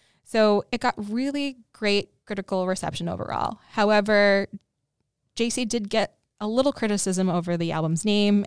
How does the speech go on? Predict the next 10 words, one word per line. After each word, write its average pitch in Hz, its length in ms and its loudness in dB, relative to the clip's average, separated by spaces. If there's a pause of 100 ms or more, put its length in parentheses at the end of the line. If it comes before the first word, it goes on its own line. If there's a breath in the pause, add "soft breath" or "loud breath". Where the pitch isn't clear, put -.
and 175 260 0
artwork 165 440 -6
from 170 380 -2
the 165 280 -2
schizophrenia 180 600 -4
community, 233 600 -2 (280 soft breath)
claiming 190 440 0
it - 120 -2
was 170 220 -2
ableist, - 640 -8